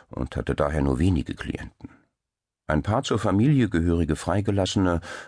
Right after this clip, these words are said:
ein aus der Armee entlassener Soldat aus der Legion, in der ich kurze Zeit gedient hatte,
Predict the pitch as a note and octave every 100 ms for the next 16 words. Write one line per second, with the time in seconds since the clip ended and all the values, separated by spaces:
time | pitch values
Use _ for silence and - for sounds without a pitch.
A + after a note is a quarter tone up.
0 | _ - B1+ - - - - C2+ E2 -
1 | - C2+ - C#2 B1+ A#1 - D2+ D#2 -
2 | - A1 A#1 A#1+ C#2+ F2 G2+ G2 E2 -
3 | - - - - - G1+ - A#1 A1+ B1+
4 | B1+ B1+ D2+ -